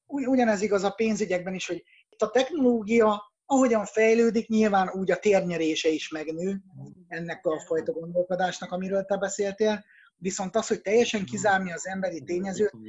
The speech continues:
azt én azért tartom jelen pillanatban elképzelhetetlennek, mert mindig lesz egy szűk mesdje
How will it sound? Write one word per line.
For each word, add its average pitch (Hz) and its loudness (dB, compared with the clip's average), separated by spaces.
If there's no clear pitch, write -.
azt - -6
én 233 2
azért 214 2
tartom 190 0
jelen 190 -8
pillanatban 165 -6
elképzelhetetlennek, 196 -6
mert 180 -6
mindig 294 2
lesz 202 -2
egy 170 -4
szűk 202 -2
mesdje 185 -2